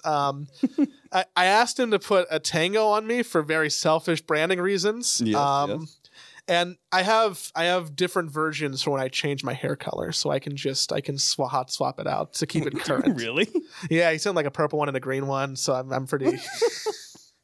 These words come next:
Speaker 1: Thank
Speaker 2: You
Speaker 1: you.
Speaker 2: planning on dyeing your hair purple
Speaker 1: Thank you,
Speaker 2: green
Speaker 1: Delta
Speaker 2: then?
Speaker 1: too. You have, I have, I can show you pictures.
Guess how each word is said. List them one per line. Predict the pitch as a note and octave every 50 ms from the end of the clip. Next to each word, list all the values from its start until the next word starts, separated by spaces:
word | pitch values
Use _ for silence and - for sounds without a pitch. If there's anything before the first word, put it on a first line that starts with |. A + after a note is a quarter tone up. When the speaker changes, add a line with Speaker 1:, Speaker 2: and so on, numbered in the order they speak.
| _ _ _ _ _ _ _ _ _ _ _ _
Speaker 1:
Thank | - - F#4+ G4 G4 E4+ - - - G#3 G3+ G#3 F#3
Speaker 2:
You | F#3+
Speaker 1:
you. | F#3+ G#3
Speaker 2:
planning | G#3 G#3 G#3 G3+ F#3+
on | F#3+ F#3+
dyeing | F3+ F#3 F3+ F3+ F3+
your | F3+ F3+ F3+
hair | F3+ F3+ F#3
purple | F3+ - F3 F3+ F3+ G3 E3+
Speaker 1:
Thank | D#3 C#3+ -
you, | D3
Speaker 2:
green | F#3+
Speaker 1:
Delta | D#3+ C3 - A#3+
Speaker 2:
then? | C#4+
Speaker 1:
too. | - - D3 - - - E3+ -
You | E3 F3+ A#3 C#4 D4 C#4+ C4+ C4 B3 A#3 A3+ A3+ G#3+ G3+
have, | F3 F#3+ F#3 F#3 F3 F3+
I | - E3 F3 F3+
have, | F3 E3 - -
I | D#3+ E3+
can | - F#3+ F3
show | - - D#3+
you | D3 C3+
pictures. | B2+ - C#3+ D3 - - - - E3 - - - -